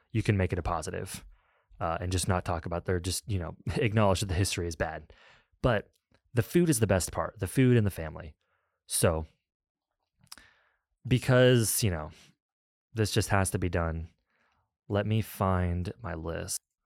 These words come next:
All right, I got the list, and I'm just gonna go from twelve to one. At twelve, we got cranberry sauce. It's garbage. Eleven, scalloped potatoes, a little bit of a saucy pick here, but I love the scalloped potatoes, a little cheesy, a little crisp.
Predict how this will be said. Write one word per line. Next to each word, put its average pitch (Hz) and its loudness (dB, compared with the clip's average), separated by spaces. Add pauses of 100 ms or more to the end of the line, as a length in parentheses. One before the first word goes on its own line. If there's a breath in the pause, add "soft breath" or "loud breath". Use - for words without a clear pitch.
(580)
All 95 -2
right, 87 -4
I 98 0
got 113 2
the 92 0
list, 78 -6
and 104 2 (720 soft breath)
I'm 139 4
just 135 4
gonna 127 4
go 107 6
from 92 0
twelve 87 0
to 90 -6
one. 76 -10 (300)
At 120 0
twelve, 120 4
we 113 2
got 101 0
cranberry 95 2
sauce. 82 -6 (500)
It's - -20
garbage. 165 -6 (580 loud breath)
Eleven, 110 4
scalloped 98 2
potatoes, 98 2
a - 4
little 104 4
bit 101 2
of 95 0
a 92 0
saucy 92 0
pick - -4
here, 92 0
but 90 -2
I 85 -6
love 87 -2
the 95 -6
scalloped 90 -2
potatoes, 85 -6
a - -6
little 92 -4
cheesy, 104 -2
a 92 -2
little 87 -6
crisp. - -4